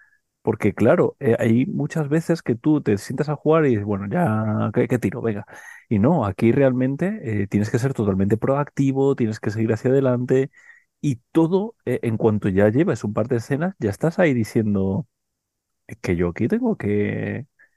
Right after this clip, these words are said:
tengo que arrimarle el agua a la sardina de alguien". <laughs>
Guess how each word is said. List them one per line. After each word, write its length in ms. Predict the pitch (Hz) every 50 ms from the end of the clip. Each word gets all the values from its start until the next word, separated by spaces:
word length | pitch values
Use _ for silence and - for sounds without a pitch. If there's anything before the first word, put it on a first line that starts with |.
| _ _ _ _ _ _ _
tengo 280 | - 92 92 95 104 107
que 100 | - 170
arrimarle 1000 | 160 165 139 120 110 110 107 104 101 104 110 160 147 104 104 104 101 101 101
el 80 | 101 104
agua 520 | 110 - - - 104 98 98 98 98 98
a 40 | 98
la 120 | 98 101 -
sardina 440 | - - 104 101 107 98 95 98
de 120 | 92 92 -
alguien". 380 | - 320 294 135 104 196 -
<laughs> 560 | 110 117 - - - - - 320 320 285 226